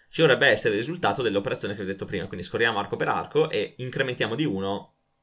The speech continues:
il co-, diciamo che facciamo un contatore per ogni qua-, per quante volte appare ogni nodo e lo incrementiamo ogni volta che lo, eh, incontriamo. Ok. Il secondo,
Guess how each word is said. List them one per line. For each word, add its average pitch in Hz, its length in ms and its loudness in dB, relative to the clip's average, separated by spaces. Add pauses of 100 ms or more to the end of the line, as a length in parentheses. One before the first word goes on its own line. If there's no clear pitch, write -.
(120)
il 92 420 -4
co-, - 320 -4
diciamo 123 300 -6
che 107 80 -12
facciamo 120 200 -4
un 110 60 -4
contatore 117 460 -2
per 117 100 -2
ogni 113 140 -4
qua-, - 160 -8
per 107 160 -2
quante 123 260 -2
volte 113 200 0
appare 107 200 0
ogni 117 140 -4
nodo 104 420 -2 (260)
e - 80 0
lo 127 60 4
incrementiamo 113 460 0
ogni 104 80 -2
volta 95 240 -2
che 98 80 -6
lo, 82 320 -4 (220)
eh, 57 580 -12
incontriamo. 92 760 -6 (3000)
Ok. 95 600 -2 (2500)
Il 214 160 2
secondo, 127 1040 0